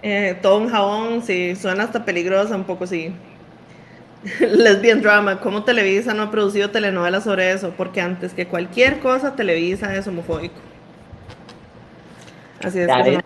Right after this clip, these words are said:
Speaker 2: is so true.
Speaker 1: porque si hay un valor importante en Televisa, la homofobia. Y, y va al último.
Speaker 2: Eh, eh,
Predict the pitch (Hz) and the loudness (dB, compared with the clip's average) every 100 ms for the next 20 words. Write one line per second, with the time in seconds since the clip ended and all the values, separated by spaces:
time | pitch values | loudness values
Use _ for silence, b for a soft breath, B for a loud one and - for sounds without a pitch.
0 | - - - - - - - - - 123 | -8 -20 -20 -18 -16 -12 -10 -8 0 2
1 | 104 110 - 117 92 87 - - - 196 | 2 -2 -4 -2 0 -4 -8 -18 -10 -6
2 | 190 190 208 269 269 247 240 233 233 247 | -4 -2 0 0 0 2 2 4 2 0
3 | 233 196 214 208 214 220 208 180 196 214 | -2 -4 -4 -4 -4 -4 -2 -2 -2 -2
4 | 196 175 175 - 101 - 214 - - - | -4 -6 -8 -8 -10 -10 -12 -14 -20 -20
5 | - - - - - - - - - - | -20 -20 -20 -20 -20 -20 -20 -20 -20 -20
6 | - - - - - - - - - - | -20 -20 -20 -20 -20 -20 -20 -20 -20 -20
7 | - - - - - 220 233 254 254 - | -20 -20 -20 -16 -4 -2 0 0 -2 0
8 | 190 180 202 330 392 262 190 - - - | 2 4 4 2 2 0 -4 -12 -20 -20
9 | - - - - - - - - - - | -20 -20 -20 -20 -20 -20 -18 -18 -18 -20
10 | - - - - 139 135 | -20 -20 -20 -10 -8 -8